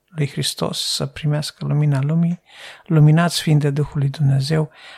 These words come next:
ajungem să fim noi înșine niște oglinzi, niște ambasadori, niște reflecții ale luminii lui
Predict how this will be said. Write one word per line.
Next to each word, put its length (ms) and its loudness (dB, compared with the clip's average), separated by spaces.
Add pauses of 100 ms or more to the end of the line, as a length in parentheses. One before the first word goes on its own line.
(100)
ajungem 560 2
să 180 0
fim 200 -2
noi 220 2
înșine 460 0
niște 480 0
oglinzi, 720 0
niște 280 -4
ambasadori, 720 -2 (380)
niște 340 2
reflecții 840 -2 (340)
ale 540 0 (320)
luminii 720 2 (120)
lui 400 -6